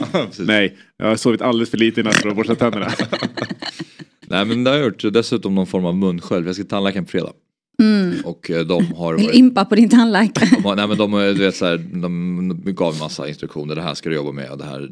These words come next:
Speaker 3: Mm.
Speaker 1: eh, flossa och såna där grejer. Och så blir man lite dålig på det. Så att nu, den sista veckan måste jag intensifiera <laughs> det här så att de inte verkar som att jag har gjort det.
Speaker 2: Ja, men man är ju så. Man är ju dum i huvudet.
Speaker 1: <laughs> Ja.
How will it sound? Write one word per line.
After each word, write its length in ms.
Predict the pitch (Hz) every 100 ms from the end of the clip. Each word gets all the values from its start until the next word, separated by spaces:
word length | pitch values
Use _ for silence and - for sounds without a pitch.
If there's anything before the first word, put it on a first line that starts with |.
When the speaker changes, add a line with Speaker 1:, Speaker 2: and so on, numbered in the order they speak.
| -
Speaker 3:
Mm. 420 | 104 98 95 98
Speaker 1:
eh, 160 | - - -
flossa 300 | - - -
och 200 | - -
såna 160 | -
där 80 | -
grejer. 240 | - 67 73
Och 100 | 80
så 80 |
blir 300 | 87 - 98
man 120 | 92 90
lite 100 | 85
dålig 280 | 101 95 90
på 100 | 90
det. 60 |
Så 80 | 80
att 60 | 82
nu, 200 | 101 98 -
den 140 | 110
sista 280 | 110 117 117
veckan 300 | 113 123 113
måste 220 | 110 -
jag 80 | 104
intensifiera 800 | 104 123 107 143 131 123 120 165
<laughs> 0 |
det 120 | 139 165
här 140 | 135
så 100 | 139
att 120 | 104
de 80 | 110
inte 280 | 98 95 95 -
verkar 340 | 104 92 104
som 260 | - 85 71
att 140 | -
jag 60 | 73
har 80 |
gjort 180 | 78 82
det. 120 | - - _ _ _
Speaker 2:
Ja, 80 | -
men 100 | 135
man 140 | 143 143
är 40 |
ju 120 | 185
så. 240 | 156 87 -
Man 140 | 117 120
är 40 |
ju 80 | 143
dum 160 | 135 98
i 40 |
huvudet. 360 | 107 107 95 156
Speaker 1:
<laughs> 40 |
Ja. 80 | -